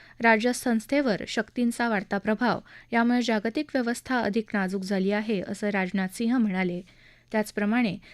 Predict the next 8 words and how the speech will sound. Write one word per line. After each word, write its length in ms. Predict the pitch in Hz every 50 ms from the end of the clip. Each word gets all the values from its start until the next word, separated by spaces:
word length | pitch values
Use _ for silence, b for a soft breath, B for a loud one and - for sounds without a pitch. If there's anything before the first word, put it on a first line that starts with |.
| B B
सीमा 320 | - - 262 262 269 285
सुरक्षा 440 | 285 - 294 285 277 277 - - 302
आणि 140 | 285 285 285
अंतर्गत 460 | 262 233 214 226 220 214 214 214 214
सुरक्षा 380 | - 220 208 208 208 - 226 214
व्यवस्था 440 | 214 196 190 208 214 - - 262 247
यातील 320 | 240 220 202 - 208 196
फरक 340 | 190 - 226 220 220 196